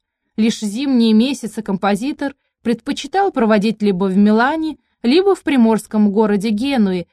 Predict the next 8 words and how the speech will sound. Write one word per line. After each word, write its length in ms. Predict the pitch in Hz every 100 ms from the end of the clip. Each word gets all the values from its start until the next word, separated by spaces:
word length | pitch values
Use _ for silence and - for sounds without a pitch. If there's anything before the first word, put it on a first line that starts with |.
| _
в 120 | -
Палаццо 560 | - 190 185 196 - 214
Дорна. 540 | 185 214 190 170 170 170 _ _ _ _ _ _
Первой 440 | - 233 202 196 -
оперой, 540 | 254 330 339 311 311 - _
сочинённой 640 | - 294 - 311 311 294 285
в 60 | -
Сант-Агате, 920 | 285 269 214 233 220 220 214 220